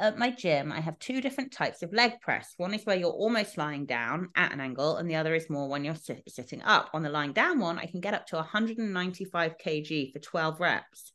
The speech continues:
Whew. That's better than my P B, and I was really proud of my P B. Damn it. <laughs> Okay. "But on the seated one, I can barely hit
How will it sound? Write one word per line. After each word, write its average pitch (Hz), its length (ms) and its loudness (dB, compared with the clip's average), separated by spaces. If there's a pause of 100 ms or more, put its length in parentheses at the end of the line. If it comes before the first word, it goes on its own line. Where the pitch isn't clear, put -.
(460)
Whew. - 500 8 (1800)
That's 370 260 8
better 349 260 10
than 294 120 8
my 277 280 10
P 269 220 6
B, 233 140 8
and 208 100 8
I 214 40 6
was 226 160 4
really 277 300 2
proud 254 340 10
of 285 120 4
my 226 180 6
P 220 240 2
B. 170 580 2 (760)
Damn 311 200 4
it. 523 220 6 (300)
<laughs> - 420 2
Okay. 151 280 2 (1000)
"But 196 100 4
on 214 80 6
the 214 40 2
seated 269 340 -2
one, 165 200 2
I 160 60 2
can 180 180 0
barely 185 480 6
hit 160 500 0